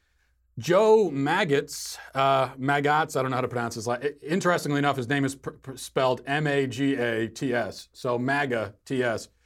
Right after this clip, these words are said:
Um, that's the assistant state's, state's attorney. He has specifically clarified, this just happened recently,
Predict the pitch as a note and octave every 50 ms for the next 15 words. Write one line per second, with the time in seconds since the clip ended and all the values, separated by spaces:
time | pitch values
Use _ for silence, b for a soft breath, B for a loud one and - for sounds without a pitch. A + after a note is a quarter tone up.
0 | b b b b b b b b C3+ C#3+ C#3+ C#3+ C#3+ C#3+ C#3 C3+ D#3+ E3 - -
1 | - D3 D3 - F#3 F3 F3+ F3 D#3 C#3+ - D#3 D3+ D3 D3 - - - - -
2 | - D3+ C#3+ C#3+ C#3+ - - D#3+ D#3 D#3 D3+ C3+ A#2 A2 A#2 - _ _ _ _
3 | _ _ _ _ - F3 F3+ D#3+ E3 E3 D#3 D#3 - - - - - E3 D#3 A3+
4 | A3 F#3+ D#3 C3+ C3+ - G3 A3+ G#3+ G3 - - B2 A2 A2+ A#2 B2 A#2 - C#3+
5 | B2+ - C#3+ C3+ C3+ C3 B2 C3 C#3+ C#3 D#3 C#3 A#2+ A2+ G#2+ G2